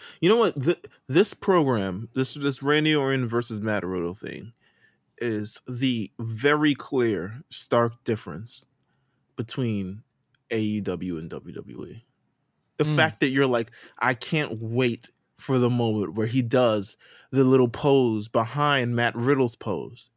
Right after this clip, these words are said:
Speaker 1: And you can
Speaker 2: Mm-hmm.
Speaker 1: tell that it's coming. Every week it's like, it's growing, you know, something like that. But the A E W thing, the way they just throw tag teams together, and you just kind of, like, expected to, like, fall in love with them. And, like, well, like, for instance, like, the, the Dean Ambrose and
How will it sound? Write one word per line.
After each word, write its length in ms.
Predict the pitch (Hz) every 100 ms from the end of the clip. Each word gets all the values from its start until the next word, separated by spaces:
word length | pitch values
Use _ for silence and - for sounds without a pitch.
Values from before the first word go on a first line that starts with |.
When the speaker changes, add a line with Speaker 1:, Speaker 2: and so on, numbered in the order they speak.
| -
Speaker 1:
And 100 | 143
you 60 | 143
can 120 | 143
Speaker 2:
Mm-hmm. 80 | 113
Speaker 1:
tell 140 | 185
that 120 | 196 139
it's 120 | -
coming. 340 | 185 156 104
Every 240 | 123 151 143
week 220 | 156 139
it's 100 | 113
like, 160 | 107
it's 140 | 107 -
growing, 680 | - 123 131 135 135 127
you 80 | 107
know, 240 | 104 87 73
something 260 | - 143 131
like 160 | 107
that. 260 | 123 104 73 _ - - - _
But 120 | 143
the 60 | 131
A 80 | 110
E 260 | 147 165 131
W 420 | 127 147 147 104
thing, 400 | - 50 52 123 _ _ _ -
the 120 | 135
way 180 | 123 143
they 140 | 185 165
just 280 | 147 - -
throw 240 | 117 127
tag 340 | - 120 110 117
teams 260 | 143 147
together, 460 | 156 165 170 180 180 _ _ _ _ _
and 180 | 127 131
you 80 | 135
just 220 | 156 -
kind 180 | - 151
of, 120 | 135
like, 280 | 135 135 123 -
expected 540 | 131 - 151 139 151
to, 60 | 143
like, 180 | 131 -
fall 380 | - 131 135 131
in 160 | 117
love 180 | 110 110
with 140 | 147 -
them. 340 | 160 156 151 _ - - -
And, 200 | 123 127
like, 260 | 131 120 131
well, 200 | 139 - _
like, 160 | 143 139
for 200 | - 170
instance, 360 | 156 - 147 -
like, 140 | 123
the, 260 | 131 120 120
the 120 | 120
Dean 460 | 110 113 110 156 151
Ambrose 540 | 151 147 139 139 135 135
and 600 | 123 120 120 113 110